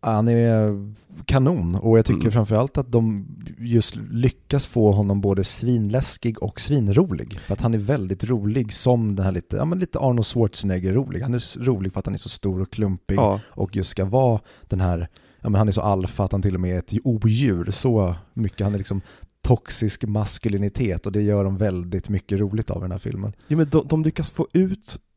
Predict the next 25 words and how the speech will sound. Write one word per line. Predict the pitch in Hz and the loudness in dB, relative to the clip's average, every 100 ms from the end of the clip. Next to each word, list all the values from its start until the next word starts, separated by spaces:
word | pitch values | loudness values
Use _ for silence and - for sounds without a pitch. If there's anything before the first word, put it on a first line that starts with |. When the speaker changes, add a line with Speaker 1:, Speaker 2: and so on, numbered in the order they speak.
| _ _ _ _ | _ _ _ _
Speaker 2:
så | - 151 | -6 0
mycket | 160 160 131 127 | 0 2 0 0
medmänsklighet | 131 135 180 110 101 120 117 - 120 - 226 170 - | 0 -2 0 -2 0 -2 -2 -4 -4 -4 -4 -4 -2
genom | 101 98 | 0 0
på | 98 - - | -2 -4 -2
en | 147 127 123 | 0 0 -4
gång. | 127 156 - 64 107 _ | -4 -6 -6 -8 -12 _
Så | - 135 | -6 -6
fort | - - - | -2 -2 -2
han | - 113 | 0 2
Speaker 1:
Mm. | 85 | 0
Speaker 2:
liksom | 85 117 | -2 -2
står, | 113 110 - 117 | 2 2 2 -2
ta | - - 180 | 0 0 0
bara | 139 139 | 0 -2
scenen | 151 143 131 | 2 2 2
när | 117 | 0
han | 117 110 | 0 -2
står | - | -2
och | 107 | -2
försöker | - 110 | 0 -2
bjuda | 110 107 104 101 | 2 2 2 -2
Belle | 101 - 131 110 | -4 -2 -2 -2
på | - | -4
middag | 120 151 - - | -2 -4 -6 -14